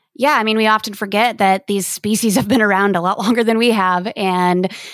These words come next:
that they're fire adapted. Um, trees are fire adapted. Trees on the West Coast in most landscapes are fire adapted. Um, plants are as well. Animals are as well.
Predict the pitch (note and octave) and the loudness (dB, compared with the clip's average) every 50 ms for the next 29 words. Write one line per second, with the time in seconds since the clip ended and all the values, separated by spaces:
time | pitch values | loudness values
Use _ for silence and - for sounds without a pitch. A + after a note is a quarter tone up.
0 | - - - - - F#3+ F#3 F#3 F#3 F3+ F3+ - - - - - - - G#3 A3 | -20 -20 -10 -4 0 0 2 2 2 0 -2 -4 -8 -12 -12 -14 -12 -6 -2 -2
1 | G#3 F#3 - G#3+ G#3 G#3 G#3 F#3+ G3+ G3 G3+ - - F#3+ F3 E3+ E3+ F3 - _ | -2 0 0 0 2 2 0 0 0 -2 -2 -2 -2 -4 -4 -4 -6 -10 -14 _
2 | - A3 F#3 F3+ F3+ F3+ F3 F3 F3 F#3 - _ - - - A#3+ A#3 F#3+ G#3+ G3 | -8 -6 -4 -2 -2 -2 -2 -4 -6 -8 -10 _ -8 -2 0 2 2 2 0 0
3 | - G#3 G3 F#3+ F#3 F#3 F3+ E3+ E3 - - F#3 F3 E3+ F3 - - A3 A#3 A3+ | 0 0 0 2 2 2 0 0 -2 -2 -2 -4 -4 -4 -6 -6 -4 -4 -4 -4
4 | - - - _ _ _ _ _ _ - F#3 - - - G#3 G#3+ G#3+ G#3+ G#3+ G#3+ | -4 -8 -14 _ _ _ _ _ _ -16 -16 -12 -4 -2 0 2 2 0 0 -2
5 | G#3 G3+ G3+ G3 - - G3+ F3+ F3 F3 - - - A3 F#3+ F#3+ F#3 G3+ F#3+ - | -2 -2 -2 -4 -4 -2 -2 -2 -2 -2 -4 -6 -6 -6 -4 -2 -2 -2 -4 -4
6 | - F#3+ F3+ F3+ - - F#3+ F#3 F3+ - - G3+ F3+ F3+ - F#3+ F#3+ G3+ G3+ G3 | -4 -4 -4 -4 -2 -2 -2 -2 -2 -2 -6 -8 -8 -8 -6 -6 -6 -6 -6 -6
7 | G#3+ G3+ G#3 - - A3 A3 A3+ G#3+ - B3+ - - - - - - _ - F#3 | -6 -6 -8 -8 -6 -6 -6 -6 -6 -10 -16 -20 -20 -20 -20 -20 -14 _ -2 0
8 | F3+ F3 F3 F3 F3 F3 F3 F3 - - G#3 F#3+ F#3 F3+ F3+ G3 F#3 F3+ F3 F#3 | 0 0 0 0 -2 -4 -6 -8 -8 -4 -2 -2 -2 -2 -2 -2 -4 -2 -4 -4
9 | G3 F3 E3+ F#3+ F#3+ G3 G3+ G3 G3 G3 G3 _ _ _ _ _ _ - F#3+ F#3 | -6 -4 -2 0 0 0 2 0 0 -2 -4 _ _ _ _ _ _ -4 -2 -2
10 | F3+ F3+ F3+ F3 E3+ E3 E3+ E3 - A3 G#3 G#3 G3+ G3+ G3+ G3+ | 0 0 0 0 -2 -4 -4 -4 -2 0 0 2 2 0 0 -2